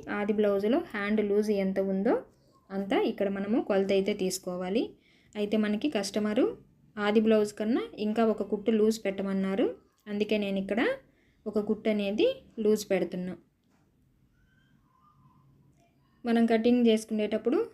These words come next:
ఆర్మ్ రౌండ్ దగ్గర ఖర్చు అయితే పెట్టుకున్నాం కదా, ఇప్పుడు స్ట్రైట్గా ఆ ఖర్చు దగ్గరికి ఈ విధంగా కుట్టుకోవాలి. ఇప్పుడు నడుం లూజ్ని, అంటే బ్యాక్ సైడ్ నడుం లూజ్ని ఉక్సు పట్టి, కాజా పట్టీని కొలత అయితే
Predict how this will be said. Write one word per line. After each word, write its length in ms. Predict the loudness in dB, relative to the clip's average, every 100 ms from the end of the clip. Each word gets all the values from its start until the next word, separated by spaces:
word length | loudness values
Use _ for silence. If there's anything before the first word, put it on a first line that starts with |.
| -4
ఆర్మ్ 160 | 2 4
రౌండ్ 200 | 4 2 0
దగ్గర 200 | -2 -2
ఖర్చు 220 | -4 -2 -2
అయితే 160 | 0 0
పెట్టుకున్నాం 420 | -2 -4 -8 -6 -2
కదా, 140 | -2 -2 -6 -8 -4
ఇప్పుడు 180 | 0 0
స్ట్రైట్గా 520 | 0 0 0 2 2 0 -4 -12
ఆ 40 | -8 -4
ఖర్చు 220 | -4 0 0
దగ్గరికి 380 | 0 -2 0 -2 -4 _ _ _ -2
ఈ 80 | 0
విధంగా 320 | 2 2 0 0
కుట్టుకోవాలి. 600 | -2 -2 -2 -2 -4 -6 -12 _ _ _ _ _ _ _ _ _ _
ఇప్పుడు 280 | -6 0 0 0 -6 _ 0
నడుం 260 | 6 6 6 6
లూజ్ని, 400 | 4 2 -2 -6 -16 _ _ -12
అంటే 220 | -6 -4 0 0
బ్యాక్ 240 | 0 0
సైడ్ 180 | 2 4 4
నడుం 220 | 2 2 2
లూజ్ని 360 | 2 4 2 0 -10 -10
ఉక్సు 200 | -8 -4 -2
పట్టి, 240 | -2 -2 -2
కాజా 280 | -2 -2 -2
పట్టీని 400 | -2 -4 0 0 0 -4 _ _ _ _
కొలత 260 | 0 2 2
అయితే 200 | 0 0